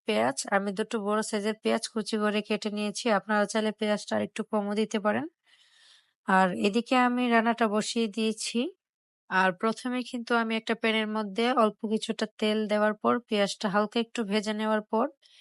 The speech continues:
চিংড়ি মাছটাও দিয়ে দিয়েছিলাম। তারপর পরিমাণ মতো কাঁচামরিচ দিয়ে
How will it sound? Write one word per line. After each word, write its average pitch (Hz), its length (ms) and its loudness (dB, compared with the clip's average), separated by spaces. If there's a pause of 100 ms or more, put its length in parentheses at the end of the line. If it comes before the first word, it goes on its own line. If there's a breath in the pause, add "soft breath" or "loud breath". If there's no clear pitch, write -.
(220 soft breath)
চিংড়ি 226 280 0
মাছটাও 220 420 -2
দিয়ে 208 280 -2
দিয়েছিলাম। 202 560 -2 (100)
তারপর 214 440 0
পরিমাণ 208 380 -2
মতো 208 220 -4
কাঁচামরিচ 208 640 -4 (120)
দিয়ে 208 240 -2